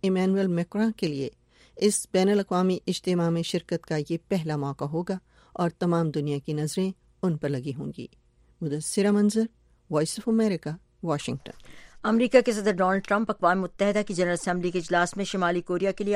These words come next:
Speaker 2: عالمی اقتصادی تنہائی کے لیے لاگو تعزیرات کو زیادہ سخت کرنے پر دباؤ ڈالیں گے۔ جنرل اسمبلی کا اجلاس آئندہ ہفتے شروع ہو رہا ہے۔ دو امریکی سینئر عہدیداروں کے مطابق صدر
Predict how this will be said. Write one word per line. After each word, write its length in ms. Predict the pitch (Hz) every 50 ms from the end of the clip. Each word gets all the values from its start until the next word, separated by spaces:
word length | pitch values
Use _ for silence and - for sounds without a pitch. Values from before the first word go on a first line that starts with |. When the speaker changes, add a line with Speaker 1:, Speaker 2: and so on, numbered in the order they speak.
| - -
Speaker 2:
عالمی 260 | 180 175 185 185 180
اقتصادی 480 | 170 - - 190 170 - 180 180 170 170
تنہائی 360 | - 180 180 165 165 170 170
کے 140 | - 196 190
لیے 160 | 196 208 214
لاگو 280 | 190 170 170 160 170 170
تعزیرات 540 | - 170 165 156 160 160 160 156 156 -
کو 140 | - 196 226 - - - - - - - -
زیادہ 260 | 175 196 190 185 214 202
سخت 280 | - - 202 - -
کرنے 240 | - 180 170 165 175
پر 140 | 165 175 170
دباؤ 340 | 160 170 160 160 160 156 156
ڈالیں 340 | 151 156 156 156 156 165 170
گے۔ 120 | 214 277 - - - - - -
جنرل 200 | - 196 190 214
اسمبلی 380 | 214 - - 208 220 226 269 277
کا 120 | - 226
اجلاس 400 | 208 180 170 175 165 170 - -
آئندہ 300 | 170 170 165 160 165 165
ہفتے 200 | 160 - - 175
شروع 280 | - - 175 160 160 156
ہو 120 | 160 160
رہا 160 | 165 165 175
ہے۔ 120 | 185 196 190
دو 160 | 175 180 175
امریکی 360 | 170 170 165 170 165 - 170
سینئر 380 | - - 180 165 170 165 156 165
عہدیداروں 440 | 156 151 151 165 156 156 160 156
کے 80 | 151 165
مطابق 440 | 165 160 - 165 165 175 202 196 -
صدر 160 | - 175